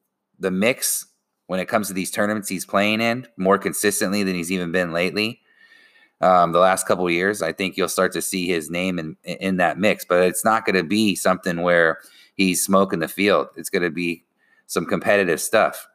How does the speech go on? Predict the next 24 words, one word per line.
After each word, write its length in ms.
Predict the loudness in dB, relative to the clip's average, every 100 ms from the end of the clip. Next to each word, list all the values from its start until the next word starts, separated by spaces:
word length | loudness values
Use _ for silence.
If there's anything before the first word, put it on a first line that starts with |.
| _ _ _ _ _ _ _ _ _ _ _ 2
Uh, 400 | 4 6 2 -2
seeing 300 | 0 2 2
him 140 | 0
come 200 | 0 4
off 200 | 4 2
the 100 | -4
course 640 | 0 2 4 2 -2 -10 _ _ _ -6
and 220 | -2 0
walk 260 | 4 2 2
up 120 | -2
to 100 | 0
his 160 | -4 -4
family, 680 | -2 -2 -2 -6 -8 -14 _ _
hugging 320 | 2 2 4
his 160 | 0 -2
son 320 | 0 0 2
like 240 | 0 0 2
that, 320 | 4 4 0 -8 _ _ _
and 160 | -8 -6
his 140 | -6
mom 560 | 0 4 6 4 2 -6 -12
and 100 | -10
his 120 | -4
daughter, 600 | 2 4 6 4 2 -4